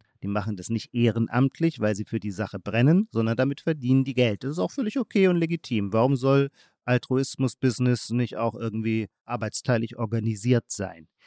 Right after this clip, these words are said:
Sie stellen sich mir in den Weg, während ich allerdings in der Regel wichtigen Dingen nachgehe. Ich telefoniere zum Beispiel mit Lars, um die nächste Podcast-Folge vorzubereiten, oder ich lausche einem anderen Podcast, der, äh, mich einem tieferen Verständnis der Welt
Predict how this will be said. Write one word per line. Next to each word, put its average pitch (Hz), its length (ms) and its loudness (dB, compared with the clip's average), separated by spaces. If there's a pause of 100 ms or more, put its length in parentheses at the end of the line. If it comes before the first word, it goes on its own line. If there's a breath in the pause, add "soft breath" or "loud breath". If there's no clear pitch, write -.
(480 soft breath)
Sie 151 120 4
stellen 185 300 6
sich 196 120 -4
mir 190 160 6
in 160 80 6
den 151 180 4
Weg, 214 240 4
während 160 240 4
ich 220 200 -2
allerdings 175 460 4
in 156 120 2
der 143 180 6
Regel 147 360 6 (540)
wichtigen 262 800 4
Dingen 254 320 8
nachgehe. 123 840 6
Ich - 180 -2
telefoniere 175 580 6
zum 185 140 2
Beispiel 170 460 6
mit 151 220 4
Lars, 160 480 6
um 151 160 6
die 147 100 6
nächste 151 380 4
Podcast-Folge 135 760 4
vorzubereiten, 123 760 2
oder 165 180 6
ich 123 80 0
lausche 180 420 6
einem 151 200 4
anderen 185 560 4
Podcast, - 720 2
der, 131 240 6 (260)
äh, 120 100 0
mich 123 200 4
einem 123 120 0
tieferen 131 380 0
Verständnis 123 580 2
der 117 160 2
Welt 123 220 6